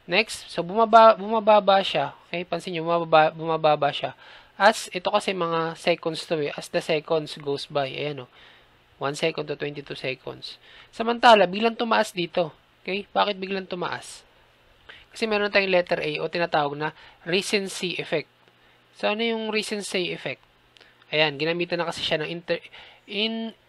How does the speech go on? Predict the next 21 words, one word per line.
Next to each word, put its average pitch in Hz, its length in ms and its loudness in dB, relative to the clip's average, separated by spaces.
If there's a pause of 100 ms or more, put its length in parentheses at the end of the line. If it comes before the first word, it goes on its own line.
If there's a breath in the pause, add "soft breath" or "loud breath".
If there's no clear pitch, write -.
(200)
ah, 151 240 -2
immediate 214 480 -2
recall. 156 320 -2
Ibig 151 240 -10
sabihin, 196 480 0
ginamitan 185 560 0
na 175 80 -4
siya 131 240 -4
ng, 165 240 -4 (480 loud breath)
ah, 143 240 -2
pag-i-, 196 480 0
ah, 160 340 2 (1040 soft breath)
mental 202 400 2
operation. 151 580 0
Ibig 139 140 -8
sabihin, 180 260 -2 (400 loud breath)
nag-focus 202 540 0
na 202 100 -4
yung 175 160 -4
isip 170 300 -10
niya 135 240 -10